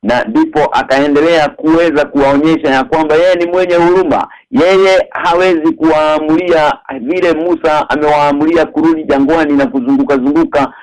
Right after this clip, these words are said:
na kupi-, na kuishia jangwani. Yeye atawapeleka mbele daima na wataweza kufika katika nchi ya Kanaani.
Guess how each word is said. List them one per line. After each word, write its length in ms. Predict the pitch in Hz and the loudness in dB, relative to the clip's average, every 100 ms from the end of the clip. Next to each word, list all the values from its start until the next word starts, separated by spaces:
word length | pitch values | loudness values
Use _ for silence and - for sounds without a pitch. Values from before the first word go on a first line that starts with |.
| - | -8
na 100 | - | -6
kupi-, 420 | - 135 135 143 | -4 -4 -2 -2
na 120 | 127 131 | -2 0
kuishia 480 | 139 135 160 160 | 0 0 0 0
jangwani. 640 | 139 139 135 160 135 98 - _ - | 2 0 0 0 0 -2 -6 _ -2
Yeye 340 | 160 185 170 | 2 4 2
atawapeleka 680 | 165 156 151 156 160 156 147 | 2 0 0 0 0 0 0
mbele 600 | 143 120 - 180 160 135 | -2 0 2 2 2 2
daima 480 | 135 135 117 87 - _ - | 2 2 2 -2 -6 _ -6
na 120 | 110 | -2
wataweza 540 | 127 123 127 127 117 | -2 0 0 0 -2
kufika 680 | 110 104 127 123 110 104 - | -4 -6 -6 -2 0 -2 -4
katika 640 | 113 104 120 - 107 107 - | -6 -4 -6 -2 -2 -2 -2
nchi 640 | 131 123 - 104 104 92 - | -2 0 -4 -4 -2 -2 -2
ya 180 | 104 104 | -2 -2
Kanaani. 840 | - 95 113 110 95 95 95 | -4 -4 0 0 -2 -4 -4